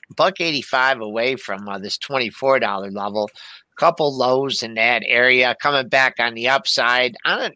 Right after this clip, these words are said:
ear-, I don't know. This one's being sneaky on a, on an earnings day. They don't like the report, but it's not that red. So you get above twenty-six oh nine.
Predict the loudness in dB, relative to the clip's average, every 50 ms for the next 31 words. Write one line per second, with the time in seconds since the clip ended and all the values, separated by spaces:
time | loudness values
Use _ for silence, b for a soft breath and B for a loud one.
0 | -2 0 0 0 -2 -4 -8 -6 -6 -6 -4 -4 -2 -2 -4 -4 -4 -6 -8 -8
1 | -6 -6 -4 -4 -4 -2 -2 -4 -2 0 -2 -2 -2 -2 -2 0 0 2 2 2
2 | 2 0 0 0 -4 b b b b b -2 0 0 0 0 0 2 2 2 2
3 | 2 0 -2 -4 -6 -2 0 0 2 2 2 0 -2 -2 -2 -2 -2 0 0 0
4 | -2 -2 -4 -6 -6 -6 -8 _ -2 0 2 2 0 0 -4 -10 -8 -6 -2 0
5 | 0 0 0 2 2 2 2 2 0 -2 0 2 2 2 2 -2 -4 -4 -6 -6
6 | -6 -6 -10 -6 -6 -6 -6 -6 -4 0 2 2 0 0 -2 -8 -6 -6 -6 -4
7 | -4 -4 -4 -4 -4 -4 -4 -4 -4 -4 -4 -4 0 2 2 4 4 2 0 -2
8 | -8